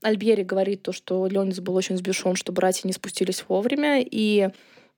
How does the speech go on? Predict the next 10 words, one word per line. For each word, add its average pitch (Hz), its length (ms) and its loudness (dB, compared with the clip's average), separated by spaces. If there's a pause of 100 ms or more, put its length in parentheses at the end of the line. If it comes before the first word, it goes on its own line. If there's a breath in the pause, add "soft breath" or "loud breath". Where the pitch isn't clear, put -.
(160)
Лукас 302 380 4
решает 208 420 4
ехать 196 260 -2
с - 60 -6
Альбьери 254 580 2
в 190 120 -6
дом 220 300 2
к 196 60 -2
дяде 196 360 2
Али. 196 360 -2